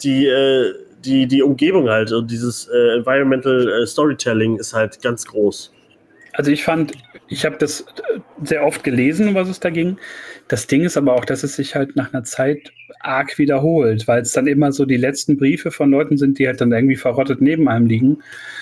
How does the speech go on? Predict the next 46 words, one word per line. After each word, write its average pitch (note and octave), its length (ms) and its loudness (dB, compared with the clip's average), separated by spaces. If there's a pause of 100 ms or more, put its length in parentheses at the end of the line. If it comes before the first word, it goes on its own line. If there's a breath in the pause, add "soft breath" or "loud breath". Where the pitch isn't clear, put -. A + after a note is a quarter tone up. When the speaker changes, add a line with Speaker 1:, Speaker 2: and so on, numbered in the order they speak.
(240 loud breath)
Speaker 2:
und C3 240 0
die C#3 100 2
halt B2+ 120 -2
schreiben, C#3 280 2
„Okay, C#3 380 0
sie B2+ 160 -4
kommen C#3 440 2
und A#2+ 160 -2
sie B2 100 0
bringen B2+ 280 2
mich C3+ 120 2
jetzt - 180 -6
gleich A#2+ 220 0
um“ D3+ 160 4
und C#3 140 4
so. C#3 220 2 (420 loud breath)
Das - 220 -6
war D3+ 440 2
teilweise E3 760 2
so D3 100 0
ein C#3+ 80 2
bisschen D3+ 400 2
sich - 260 -10
wiederholend, F3+ 840 0
aber F3+ 400 2
natürlich D#3 520 -2
in, C#3 200 2
in B2+ 240 0
vielen E3 320 -2
Fällen C#3+ 340 2
waren C3 120 2
das C3+ 160 -2
auch B2 240 0
spannende C#3 400 0
Nebengeschichten, C3+ 720 0
die A2+ 140 0
man A2+ 180 2
da G#2+ 120 0
halt, G#2 280 -2 (300 loud breath)
die A#2+ 80 0
sich A#2+ 140 -2
da B2+ 120 0
entblättert B2 480 -2
haben A2+ 180 2
vor A2+ 220 -2
allem. B2+ 300 0